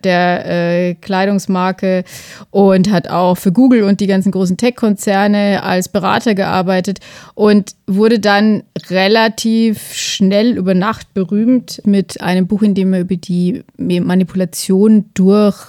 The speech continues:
Medien, durch Marketing berichtet hat. Und das heißt Trust Me, I Am Lying. Schöner Titel. Und, äh,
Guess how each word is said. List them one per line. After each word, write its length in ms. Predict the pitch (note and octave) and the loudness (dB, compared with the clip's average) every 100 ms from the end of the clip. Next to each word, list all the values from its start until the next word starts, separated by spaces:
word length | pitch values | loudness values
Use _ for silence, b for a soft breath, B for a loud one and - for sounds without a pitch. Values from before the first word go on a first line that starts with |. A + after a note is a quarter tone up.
| - | -6
Medien, 1120 | F3 F3 F3+ G#3 A#3 G#3+ G3+ G#3 G#3+ G#3+ G#3+ | -2 0 2 0 0 0 0 2 2 2 2
durch 220 | G3 F#3+ - | 2 -2 -2
Marketing 640 | F#3+ B3 A3+ A3 G#3 G3+ | -4 -4 -2 0 0 0
berichtet 440 | G3+ F#3+ F#3+ F#3+ | 0 -2 -4 -4
hat. 160 | G3 F3+ | -2 -2
Und 100 | F#3 | -4
das 140 | F3+ | -6
heißt 200 | F#3 E3+ | -6 -8
Trust 440 | - F3+ F3+ - - | -8 -4 -4 -4 -2
Me, 60 | F#3+ - | -2 -2
I 220 | D#3 D#3+ | -2 0
Am 80 | E3 | 0
Lying. 560 | D#3+ D#3 F3+ E3+ F#3+ C4+ B B B B B B B B B B | 0 0 0 0 0 -4 B B B B B B B B B B
Schöner 320 | - F#3+ F3+ | -2 0 0
Titel. 360 | - G3+ A3+ - | -4 -6 -8 -4
Und, 420 | - G3+ G3 F3+ - | 2 2 2 0 -6
äh, 400 | F#3+ F#3+ G3 F3+ | 0 2 2 0